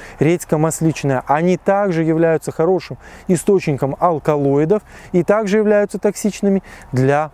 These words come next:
проволочника. Совместные посевы горчицы с, э, э, горохом, но обязательно пелюшка, обязательно с окрашенными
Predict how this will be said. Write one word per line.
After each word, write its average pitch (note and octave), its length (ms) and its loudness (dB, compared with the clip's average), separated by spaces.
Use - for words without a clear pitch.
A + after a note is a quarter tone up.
проволочника. C#3+ 760 -2
Совместные A3 880 0
посевы E3 500 0
горчицы C#3+ 720 -2
с, A3 400 0
э, D3 480 0
э, D3 640 0
горохом, E3 640 0
но E3+ 80 2
обязательно G3+ 520 0
пелюшка, A3+ 500 0
обязательно G3+ 600 0
с - 80 -4
окрашенными G3 640 -2